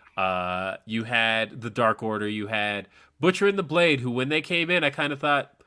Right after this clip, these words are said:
I almost started talking myself into it. I almost started going, "You know what? I can see Butcher and Blade winning this. Why not?"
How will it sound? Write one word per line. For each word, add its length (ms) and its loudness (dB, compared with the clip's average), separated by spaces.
I 100 10
almost 200 6
started 180 6
talking 280 2
myself 360 0
into 280 -2
it. 60 -4
I 40 0
almost 220 -4
started 180 -4
going, 160 -6
"You 80 -8
know 140 -4
what? 180 -2
I 100 2
can 100 -2
see 120 -10
Butcher 340 -20
and 160 -20
Blade 260 -18
winning 280 -20
this. 180 -6
Why 160 -6
not?" 260 -12